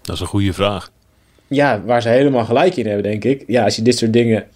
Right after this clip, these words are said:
Speaker 2: gewoon laat zien af en toe. Ja, dit is toch, wat een lol. Dat, dat filmpje dat Eenkhoorn die, die, die Colombiaanse vlag pakt en dus eerst een beetje zo zit te poken bij Van der Poel in zijn zij. <laughs> En dan die vlag, met die vlag gaat zwaaien. En dat Van der Poel gewoon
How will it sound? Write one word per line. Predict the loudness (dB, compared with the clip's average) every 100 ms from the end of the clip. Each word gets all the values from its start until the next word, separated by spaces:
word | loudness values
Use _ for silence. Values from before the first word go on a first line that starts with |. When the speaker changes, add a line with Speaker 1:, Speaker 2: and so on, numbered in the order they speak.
| _
Speaker 2:
gewoon | -8 -2 2 4
laat | 2 2
zien | 2 2
af | 0
en | -4
toe. | -4 -2 -2
Ja, | -6
dit | -4 -2
is | -2
toch, | -4 -6 -8 _ _ _ _ _ _
wat | -10 0 0 0
een | 0 2
lol. | 4 4 2 0
Dat, | -4 -2
dat | -4 0
filmpje | 2 2 2
dat | -2 0
Eenkhoorn | 0 0 0 -2 -2
die, | 0 0 0 -2
die, | 0 2 2 0
die | -6 -4 -2 0
Colombiaanse | 0 0 0 0 -2 -4
vlag | 0 0 0
pakt | 0 0 0
en | -2 -2
dus | -2
eerst | -2 -2 0
een |
beetje | 0 0
zo | 2 0
zit | -2 -6
te | -8 0
poken | 2 2 0 0
bij | 2
Van | 0 -2 -2
der | -2
Poel | 0 2 2
in | 2
zijn | 0
zij. | 0 0 -2 -6 -12 -10
<laughs> | -6 -6 -6 -10 -10 -10 -6 -4 -4 -2
En | -2
dan | 0 2
die | 2
vlag, | 2 0 0
met | -2
die |
vlag | 0 0 0
gaat | -2
zwaaien. | 0 2 4 4
En | 2
dat | 0
Van | 0
der | -2
Poel | 4 4 6
gewoon | 4 2